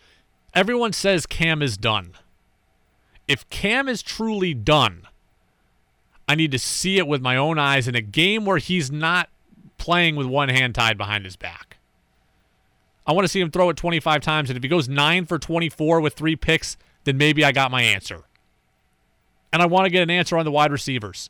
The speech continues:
And I wanna see guys separate. I wanna see guys get open. And I wanna see if somebody can beat man coverage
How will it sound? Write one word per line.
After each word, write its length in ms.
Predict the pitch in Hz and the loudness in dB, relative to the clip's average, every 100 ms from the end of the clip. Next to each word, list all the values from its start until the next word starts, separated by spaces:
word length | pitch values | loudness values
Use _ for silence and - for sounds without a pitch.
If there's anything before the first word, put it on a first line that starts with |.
| _ _ _ - | _ _ _ -4
And 100 | 135 | 0
I 60 | 156 | 0
wanna 160 | 160 | 0
see 260 | - 180 175 | -2 -2 -2
guys 320 | 160 151 139 | 2 2 0
separate. 540 | - 139 - 113 107 | -2 -4 -2 -4 -4
I 40 | 107 | -4
wanna 140 | 117 | -6
see 220 | - 165 | -4 -4
guys 260 | 160 151 120 | 0 0 2
get 160 | 135 135 | 2 2
open. 300 | 131 117 104 | 0 -4 -6
And 100 | 127 | -4
I 20 | |
wanna 140 | 143 | -4
see 240 | - 180 175 | -4 -2 -2
if 60 | |
somebody 240 | 170 165 147 | 0 -4 -4
can 200 | 131 107 | -8 -2
beat 200 | 180 190 | -2 0
man 280 | 165 175 156 | 0 0 0
coverage 440 | 170 143 135 117 | 0 0 -2 -4